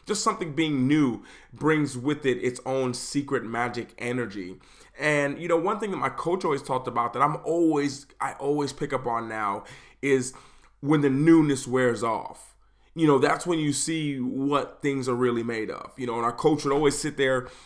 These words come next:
we'd be in the locker room, he'd say, "You know, guys, um, we're all playing together great right now, but we're all new, and this is the newness." And he's like, "Don't get fooled by the newness, 'cause it's gonna wear off." He's like, "Then we're gonna see what we're really made of." So, you know, I think that we, we can never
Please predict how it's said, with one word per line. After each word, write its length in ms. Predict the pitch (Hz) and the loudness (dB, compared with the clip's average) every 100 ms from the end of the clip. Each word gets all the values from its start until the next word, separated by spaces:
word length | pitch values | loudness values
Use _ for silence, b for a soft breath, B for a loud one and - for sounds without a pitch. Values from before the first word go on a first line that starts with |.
| B | B
we'd 140 | 117 | -2
be 80 | 127 | 2
in 80 | 156 | 4
the 60 | 135 | 6
locker 280 | 135 131 | 6 4
room, 160 | 131 127 | 2 0
he'd 160 | 113 110 | -2 -6
say, 400 | 123 113 107 101 B B B | -4 -4 -4 -10 B B B
"You 100 | 123 | -2
know, 140 | 127 | 0
guys, 480 | 123 123 120 120 117 B B B | 2 2 2 0 -6 B B B
um, 480 | - 113 110 110 - - | -2 -2 -2 -4 -8 0
we're 180 | 135 | 4
all 140 | 147 143 | 6 4
playing 240 | 156 147 | 2 0
together 340 | 135 127 127 120 | 0 0 2 0
great 320 | 101 131 117 | 0 2 2
right 180 | 120 113 | 0 -4
now, 200 | 117 113 | -4 -4
but 100 | 120 | -2
we're 160 | 135 | 2
all 240 | 131 127 113 | 2 0 -2
new, 300 | 117 92 - - | -2 -4 -8 -14
and 120 | 117 | -8
this 140 | 131 123 | -8 -8
is 140 | 120 | -4
the 80 | 120 | -4
newness." 580 | 117 139 120 95 - - | 0 2 0 -2 -12 -14
And 80 | 120 | -10
he's 100 | 110 | -8
like, 160 | 110 | -6
"Don't 200 | 143 170 | -4 -2
get 160 | 160 - | -4 -6
fooled 360 | - 185 175 | -2 2 4
by 120 | 123 110 | 2 -4
the 80 | |
newness, 340 | 113 123 147 107 | -4 -4 -4 -6
'cause 140 | 117 | -10
it's 60 | 110 | -6
gonna 140 | 170 | -4
wear 240 | 151 151 139 | -2 2 2
off." 340 | 127 - - B B B B | 2 -2 -14 B B B B
He's 80 | |
like, 160 | 127 123 | -2 0
"Then 100 | 147 | 0
we're 60 | 180 | 0
gonna 180 | 160 | 0
see 140 | 135 160 | -2 0
what 140 | 147 | 0
we're 80 | 117 | 0
really 180 | 131 127 | -2 -2
made 340 | 110 127 123 | -2 0 0
of." 300 | 92 - - - b b b b b | -2 -10 -14 -20 b b b b b
So, 100 | 180 | 0
you 80 | |
know, 80 | 170 | 4
I 80 | 147 | 4
think 240 | - 196 | 2 0
that 300 | 196 156 - | 2 0 0
we, 240 | 151 151 147 | -6 -6 -6
we 120 | 151 | -4
can 160 | 147 165 | 0 2
never 520 | 165 156 147 120 - | 2 4 4 2 -6